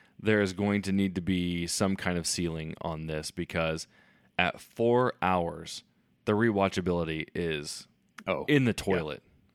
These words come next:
Speaker 1: I mean, completely in the toilet. So I don't, I mean, there's something to be said that even if I thought this was great, uh, it's not something I'm gonna revisit over and over again, 'cause I, I struggle to watch three-hour movies, let alone four-hour movies. So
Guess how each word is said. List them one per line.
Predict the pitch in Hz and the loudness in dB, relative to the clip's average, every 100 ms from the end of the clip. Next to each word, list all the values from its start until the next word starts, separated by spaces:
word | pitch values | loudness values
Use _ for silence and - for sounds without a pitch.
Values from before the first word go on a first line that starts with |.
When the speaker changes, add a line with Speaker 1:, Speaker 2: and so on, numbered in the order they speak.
| _ - | _ -2
Speaker 1:
I | 104 | 2
mean, | 101 95 - _ - - _ _ _ _ | 2 0 -6 _ -20 -20 _ _ _ _
completely | - 120 - - 127 - 104 95 | -2 -2 -2 -2 0 0 -4 -6
in | 90 | -6
the | 82 | -8
toilet. | - 78 71 50 _ _ | -10 -10 -10 -12 _ _
So | - 101 95 | -2 2 4
I | - 107 | 4 4
don't, | 117 107 98 - - - | 4 2 0 -6 -12 -4
I | |
mean, | 98 87 80 - _ _ _ _ _ _ _ _ _ - | -2 -2 -6 -14 _ _ _ _ _ _ _ _ _ -6
there's | 107 113 101 | 0 2 2
something | 123 117 120 | 0 2 2
to | 104 | 2
be | 98 | 0
said | - 92 87 | 0 0 0
that | 85 | 0
even | 71 98 | 0 0
if | 92 | 0
I | 90 | -2
thought | 92 - | -2 -2
this | 87 90 | -4 -4
was | 85 | -8
great, | 82 85 82 - - - _ _ _ - | -4 -2 -2 -4 -10 -20 _ _ _ -6
uh, | 80 78 78 76 73 - | -4 -2 -4 -4 -6 -8
it's | - - | -6 0
not | 110 87 | 0 0
something | 98 87 | -2 -6
I'm | 82 85 | -8 -8
gonna | 80 | -8
revisit | 82 80 82 78 | -8 -6 -6 -6
over | - 80 | -4 -4
and | 78 | -6
over | 76 | -6
again, | 76 76 | -6 -8
'cause | - | -2
I, | 95 - | -2 2
I | 98 107 | 2 2
struggle | 117 95 | 0 -2
to | 85 | -2
watch | 85 - - - | -2 -2 -8 -12
three-hour | 95 113 95 82 78 | -4 -2 -2 -2 -8
movies, | 78 67 78 90 | -10 -10 -8 -4
let | 90 | -2
alone | 90 85 | -2 -6
four-hour | - 87 82 69 - - | -8 -6 -4 -4 -8 -16
movies. | 50 50 - | -18 -18 -14
So | - 80 76 71 | -6 -4 -4 -6